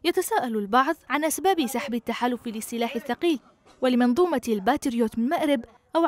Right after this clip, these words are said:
عدم توفيرها ولو من قبيل المسؤولية الإنسانية والأخلاقية تجاه الشرعية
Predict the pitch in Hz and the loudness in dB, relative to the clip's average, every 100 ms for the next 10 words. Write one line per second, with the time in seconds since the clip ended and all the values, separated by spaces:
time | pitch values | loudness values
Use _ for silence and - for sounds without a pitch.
0 | - 392 302 233 214 214 302 311 233 277 | 2 2 2 0 -2 -4 -2 -2 -2 -4
1 | - _ _ _ 214 214 202 202 - 214 | -4 _ _ _ -6 -4 -4 -6 -6 -2
2 | 311 302 226 220 226 226 247 - 208 214 | 0 0 -2 -2 -4 -2 -2 -2 -6 -4
3 | 220 220 247 - 214 196 220 240 226 302 | 0 0 0 -2 -6 -6 -4 -2 -2 -2
4 | 254 240 - _ _ - 233 233 226 240 | 2 2 0 _ _ -4 0 0 0 -2
5 | 247 311 294 262 | 0 2 4 2